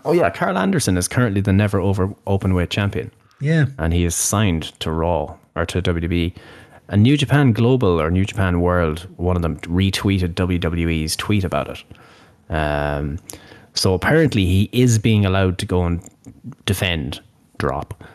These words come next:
Speaker 1: the title, um, at their show, whatever the next show is that they're doing. Uh, so yeah,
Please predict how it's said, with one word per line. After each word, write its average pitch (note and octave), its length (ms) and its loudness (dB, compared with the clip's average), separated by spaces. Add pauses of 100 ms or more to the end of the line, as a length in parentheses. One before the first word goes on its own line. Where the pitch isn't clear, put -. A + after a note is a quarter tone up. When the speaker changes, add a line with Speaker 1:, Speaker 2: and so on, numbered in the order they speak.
Speaker 1:
the - 80 -10
title, E2 440 -2 (180)
um, D2+ 640 -2
at E2 220 -4
their D#2 400 -2 (400)
show, E2+ 420 2
whatever E2 260 -2
the E2 80 -2
next D#2+ 220 -2
show D#2+ 220 2
is D2+ 140 -2
that E2 120 -4
they're E2 80 -2
doing. D#2+ 260 0 (960)
Uh, D#2 520 -6
so - 180 -6
yeah, F#2+ 220 2